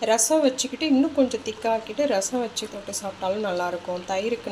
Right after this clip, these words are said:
நல்லாயிருக்கும், சாம்பாருக்கும் நல்லாயிருக்கும். எதுக்கு வேணாலும் சைட் டிஷ்ஷாகவும் வச்சுக்கலாம், மெயின் டிஷ்ஷாகவும் வச்சுக்கலாம். So, நீங்களும் இந்த மாதிரி ட்ரை பண்ணி பாருங்க. இந்த வீடியோ உங்களுக்கு பிடிச்சிருந்தா, ஆ, மறக்காம லைக் பண்ணுங்க, கமெண்ட் பண்ணுங்க,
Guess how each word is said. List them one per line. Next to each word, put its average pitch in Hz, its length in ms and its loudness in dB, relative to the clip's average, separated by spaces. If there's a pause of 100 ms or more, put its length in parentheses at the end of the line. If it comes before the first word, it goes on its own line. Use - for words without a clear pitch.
நல்லாயிருக்கும், 175 580 -4 (120)
சாம்பாருக்கும் 220 680 -4
நல்லாயிருக்கும். 170 480 -6 (460)
எதுக்கு 262 260 2
வேணாலும் 214 400 2 (360)
சைட் 214 240 0
டிஷ்ஷாகவும் 226 440 0
வச்சுக்கலாம், 226 480 -4 (300)
மெயின் 277 300 8
டிஷ்ஷாகவும் 208 540 -4
வச்சுக்கலாம். - 400 -8 (920)
So, 233 140 -2 (600)
நீங்களும் 226 340 2
இந்த 190 140 -4
மாதிரி 190 220 -4
ட்ரை 190 140 0 (100)
பண்ணி 185 240 -2
பாருங்க. 180 300 -2 (480)
இந்த 202 160 -4
வீடியோ 196 240 0
உங்களுக்கு 180 300 -6
பிடிச்சிருந்தா, 190 560 -6 (720)
ஆ, - 20 -10 (480)
மறக்காம 208 420 -2 (520)
லைக் 190 240 -2
பண்ணுங்க, 202 280 -2 (500)
கமெண்ட் 196 360 -8
பண்ணுங்க, 190 260 -6